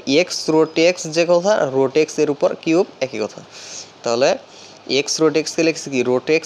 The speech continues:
এর উপর কিউব মাইনাস one divide by n কি ছিল? x root over x, আচ্ছা, এটা x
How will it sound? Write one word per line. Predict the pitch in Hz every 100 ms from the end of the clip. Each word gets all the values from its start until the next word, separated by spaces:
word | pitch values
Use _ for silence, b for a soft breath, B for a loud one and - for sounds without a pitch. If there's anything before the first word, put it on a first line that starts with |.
| 139
এর | 131
উপর | 151 -
কিউব | 127 110 90 - - -
মাইনাস | 110 110 107 104 - - - B B B B - - - 135
one | 135
divide | 147 156 151
by | 160 151
n | 147
কি | 156
ছিল? | 170 170 135 143 190
x | - - 139
root | 135 -
over | 120 113 104
x, | - - - - - -
আচ্ছা, | - 120
এটা | 123 - - 117
x | 117